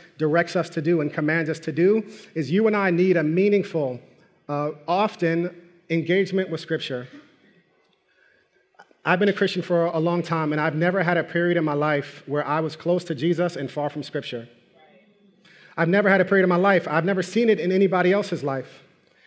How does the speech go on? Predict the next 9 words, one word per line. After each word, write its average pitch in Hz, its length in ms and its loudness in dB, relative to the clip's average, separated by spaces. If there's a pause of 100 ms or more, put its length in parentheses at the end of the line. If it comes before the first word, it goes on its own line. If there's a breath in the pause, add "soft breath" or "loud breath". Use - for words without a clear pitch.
(140 soft breath)
Now, 175 280 2
really 196 240 2
quickly, 196 400 2
whenever 190 320 0
we 196 100 0
talk 185 260 0
about 165 200 0
the 170 60 -2
disciplines, 156 720 -2